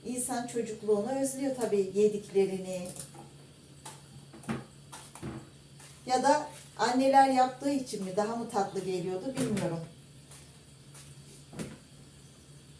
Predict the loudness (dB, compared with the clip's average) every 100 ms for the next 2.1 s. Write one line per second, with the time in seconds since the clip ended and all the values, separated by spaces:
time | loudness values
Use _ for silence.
0 | -20 -20 -20 -20 -20 -20 -20 -18 -4 -2
1 | -2 -6 -10 -6 -6 -6 -2 -2 -2 -8
2 | -12